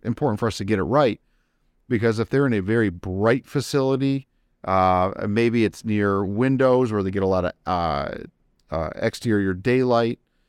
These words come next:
then we would likely have to increase the amount of, uh, wattage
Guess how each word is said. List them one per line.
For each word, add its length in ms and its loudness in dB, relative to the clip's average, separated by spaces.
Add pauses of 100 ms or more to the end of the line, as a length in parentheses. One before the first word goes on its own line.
(380)
then 520 0
we 220 0
would 180 0
likely 580 2
have 280 0
to 260 -4
increase 960 0
the 160 -4
amount 260 0
of, 140 -4 (160)
uh, 380 0
wattage 760 0